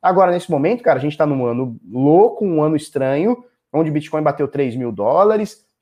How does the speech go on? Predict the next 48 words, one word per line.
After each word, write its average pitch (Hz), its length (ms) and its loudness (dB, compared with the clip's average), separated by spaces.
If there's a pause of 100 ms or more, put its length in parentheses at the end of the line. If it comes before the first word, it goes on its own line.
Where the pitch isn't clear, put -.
tá 165 120 4
tentando 165 360 0
romper 147 300 -2
os 131 140 -2
doze 135 280 0
aqui, 135 180 -8
não 131 140 -6
consegue, 147 480 -4
agora 139 240 2
nos 143 240 -2
onze 151 340 2
aqui 135 220 -6
não 139 120 -4
consegue, 160 520 -4 (1080)
e 196 120 4
a 160 40 4
gente 165 220 0
já 165 100 6
tá 165 100 4
aí 165 160 4
trinta 185 260 -2
e 156 80 -2
seis, 170 220 -6
trinta 185 220 -8
e 175 40 -4
sete 180 300 -6
dias 143 380 -4
aí 135 340 -4 (160)
acima 143 380 -2
dos 143 120 -2
dez 160 220 2
mil. 113 200 -4
Importante 170 580 -2
a 165 40 -8
gente 175 200 -8
bater 165 240 0
esse 160 180 -6
recorde 147 420 -2 (260)
pra 170 160 4
gerar 156 260 4
mais 175 340 2
confiança 175 520 -4
pra 170 120 0
galera, 143 380 0
sabe? 120 220 -4
Fica - 120 -6
aquela 151 220 -4
sensação 151 680 -8